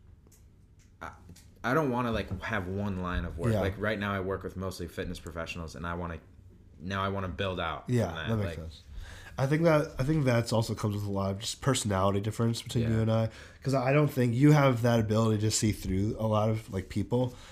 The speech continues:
Speaker 2: and, like, I don't really have that ability per se. Like, I, I tend to, like, step back and not judge and see the best in people, whereas you have that ability where you can see through them
Speaker 1: Yeah.
Speaker 2: and see, like, what their motivations are.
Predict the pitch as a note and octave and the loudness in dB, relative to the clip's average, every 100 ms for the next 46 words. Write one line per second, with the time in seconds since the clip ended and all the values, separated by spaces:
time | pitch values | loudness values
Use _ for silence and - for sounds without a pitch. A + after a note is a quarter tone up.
0 | - A2 A2 G2 A2+ G#2+ G#2+ G2+ F#2 F#2 | -10 -4 -2 0 0 0 0 0 0 0
1 | G#2 A2 A2+ G2 G2 G2+ G#2+ A2+ - A#2 | 0 -2 -2 -2 -2 -2 -4 -4 0 0
2 | A#2+ G#2+ G2 F#2+ F#2+ - - - A#2+ - | 0 -4 -4 -4 -6 -14 -20 -6 -2 2
3 | C#3+ C3+ B2 G2+ - - - - - - | 2 4 2 0 -6 -18 -20 -16 -6 2
4 | C#3+ B2 A#2+ B2 A#2 A2+ G#2+ G#2+ G#2+ A2 | 2 4 2 4 4 2 0 2 0 -2
5 | - - - B2 G#2 G#2 G#2 A2 G2 F#2+ | -8 -18 -4 0 2 0 -2 -2 -2 -4
6 | F#2+ - G#2 G#2+ G#2+ G2+ G2 - - A2 | -4 -4 -2 -2 0 0 -2 -10 -2 2
7 | A2+ A2+ B2 B2+ A2+ G#2+ G#2 G2 A2 A2 | 2 4 4 6 4 2 2 2 4 4
8 | G#2+ G2 G2 - F#2+ F#2+ F2+ F#2+ E2+ F2+ | 4 2 0 0 -2 -2 -2 -4 -4 -4
9 | F2+ E2+ E2 D2+ D2+ F#2+ F2 F#2+ F#2+ F#2+ | -4 -2 -2 -2 -2 -2 -4 -2 -4 -4
10 | F#2+ F2+ E2+ - - C3+ A2+ F#2+ F#2 - | -6 -4 -6 -10 -8 0 2 2 0 -2
11 | E2+ E2 D#2+ | -6 -6 -10